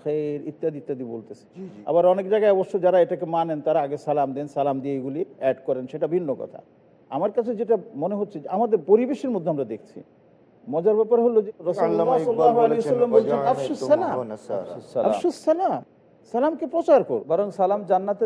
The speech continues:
Speaker 3: যাওয়ার একটি
Speaker 1: আচ্ছা,
Speaker 3: অন্যতম
Speaker 1: এখন এখানে
Speaker 3: মাধ্যম।
Speaker 1: দেখুন মজার ব্যাপার হলো যে আমরা এটা একবারে বাস্তব একটা আমি আপনাদের উদাহরণ দিচ্ছি যে আমরা ঘরে যাচ্ছি, তো গৃহকর্তা ঘরের মধ্যে যারা আছে তাদেরকে সালাম দিচ্ছেন না,
Speaker 3: দিচ্ছে না।
Speaker 1: স্বামী স্ত্রীকে সালাম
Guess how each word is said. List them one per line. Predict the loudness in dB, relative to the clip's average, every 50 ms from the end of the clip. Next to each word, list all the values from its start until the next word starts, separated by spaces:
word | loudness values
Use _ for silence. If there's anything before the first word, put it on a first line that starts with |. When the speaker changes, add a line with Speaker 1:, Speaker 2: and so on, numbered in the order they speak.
| 0 2
Speaker 3:
যাওয়ার | 2 4 4 2
একটি | 0 -2 -2 -2
Speaker 1:
আচ্ছা, | 0 0
Speaker 3:
অন্যতম | 0 0 -2 -4 -2 -2
Speaker 1:
এখন | 0 2 2 4 4
এখানে | 4 4 6 4 6
Speaker 3:
মাধ্যম। | 6 6
Speaker 1:
দেখুন | 4 2 -2 -2
মজার | -2 0 2 2 2 2
ব্যাপার | 0 0 -2 -2
হলো | 0 -2 -2
যে | -4 -4 -6 -6 -12 _ _ _ _ _ -6
আমরা | -4 0 2 2 2 2 -2 -10 _ _ _ -4
এটা | 0 2 2
একবারে | 4 4 4 2
বাস্তব | 4 2 2 0 0 -4 -14 0 2 2 2 2 0 -6
একটা | -6 -4 -2 -4 -2 -2 -4
আমি | -2 -2
আপনাদের | -2 -2 -4 -6 -8 -8 -8 -6
উদাহরণ | -6 -6 -6 -6 -6
দিচ্ছি | -8 -12 -14 -14 -12 -12 -12 -12 -12 _ _ _ _ _ _ -6
যে | -4 -2
আমরা | -2 0 -2 -2
ঘরে | -2 -2 -2 0 0 2
যাচ্ছি, | 2 0 0 0 -6 -8 -6 -6 -8 -10 _ _ _ _ _ _ _ _ _
তো | 0 2 2 2 2 0 -2 -8 -14 -12 -4
গৃহকর্তা | 0 0 0 2 2 0 0 0 0 -2 0 0 0 -2 -6 -6
ঘরের | -2 -2 0 0 0
মধ্যে | -2 -2 -2 0 2
যারা | 4 4 4 2
আছে | 2 -2 -4
তাদেরকে | -4 -4 -4 -4 -4 -8 -10
সালাম | -10 -8 -8 -8 -8
দিচ্ছেন | -8 -10 -12 -12 -12 -12 -12 -10
না, | -10 -12
Speaker 3:
দিচ্ছে | -12 -12 -16 -18 -18 -18
না। | -16 -18 -18 -20 -20 _
Speaker 1:
স্বামী | -6 -4 -4 -2 -2 -4
স্ত্রীকে | -6 -6 -8 -8 -2 -2 -2
সালাম | -2 -2 -4 -4 -4